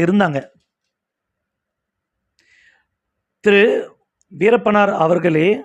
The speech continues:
சமீபத்துல வந்த வெப் சீரிஸ்ல பார்த்திருப்பீங்க எல்லாருமே, திரு மருத்துவர் ஐயாவை தான் அவர்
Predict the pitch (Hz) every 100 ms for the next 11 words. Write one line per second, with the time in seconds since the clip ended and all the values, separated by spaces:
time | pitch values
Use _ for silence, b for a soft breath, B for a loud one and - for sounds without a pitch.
0 | - _ _ _ _ 180 196 208 214 214
1 | 196 180 190 - 196 165 175 165 170 160
2 | 160 151 151 143 220 208 151 135 117 _
3 | b b b 180 190 175 208 202 175 190
4 | 220 214 208